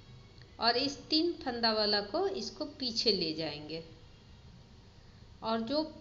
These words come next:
पीछे का दो फंदा सीधा था इसको हम आगे ला करके फिर सीधा बुन देंगे। और जो ये सीधा का फंदा, तीन फंदा जो है, इसको हम बीच से ऐसे डाल के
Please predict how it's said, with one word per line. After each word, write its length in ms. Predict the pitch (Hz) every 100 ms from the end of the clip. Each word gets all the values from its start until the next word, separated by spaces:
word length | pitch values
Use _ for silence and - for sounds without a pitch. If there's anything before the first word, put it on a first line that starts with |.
| -
पीछे 360 | 240 226 311
का 160 | 311 294
दो 160 | - 240
फंदा 340 | 233 247 233 233
सीधा 420 | 233 214 196 202 202
था 160 | 277 311
इसको 320 | 294 - - 285
हम 260 | 294 277 220
आगे 280 | 214 208 247
ला 160 | 247 240
करके 420 | 262 254 - 339 359
फिर 220 | - 220
सीधा 460 | - - 196 185 180
बुन 280 | 165 160 156
देंगे। 380 | 151 151 156 160 - - - - - - - - - - - - - - - - - - - - - - - - - - - - - - - - - - - -
और 160 | 240
जो 140 | 262 285
ये 460 | 294 302 311 - -
सीधा 440 | - 240 226 262
का 140 | 320 302
फंदा, 380 | - 233 226 233
तीन 360 | 226 277 320 311
फंदा 340 | 277 226 208
जो 200 | 202 202
है, 340 | 214 320 330
इसको 320 | 240 - - 311
हम 200 | 311 269
बीच 280 | 226 254 285
से 260 | - - 277
ऐसे 300 | 240 226 233
डाल 280 | 202 196 202
के 160 | 202